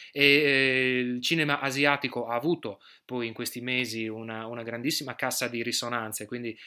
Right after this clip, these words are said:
è, è necessario appunto anche che il Far East e i festival come il, eh, Far East proseguano la loro corsa, cassa di risonanza dovuta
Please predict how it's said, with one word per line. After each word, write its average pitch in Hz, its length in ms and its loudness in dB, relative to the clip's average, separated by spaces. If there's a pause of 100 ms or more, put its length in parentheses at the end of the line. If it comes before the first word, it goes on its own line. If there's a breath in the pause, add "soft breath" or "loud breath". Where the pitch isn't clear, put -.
(140 loud breath)
è, 120 180 -8
è 120 100 -8
necessario 120 600 -2
appunto 113 320 -8
anche 113 180 -6
che - 100 -8
il 107 80 -4
Far 120 180 -4
East 185 200 0
e - 80 -8
i 110 60 -8
festival 123 420 -6
come 113 340 -10
il, 107 240 -8
eh, 107 340 -10
Far 117 200 -8
East 120 180 -6
proseguano 113 580 -4
la 110 280 -4
loro 113 340 -8 (220 loud breath)
corsa, 131 640 -4 (140)
cassa 123 300 -2
di 117 80 -6
risonanza 120 480 -6
dovuta 117 500 -6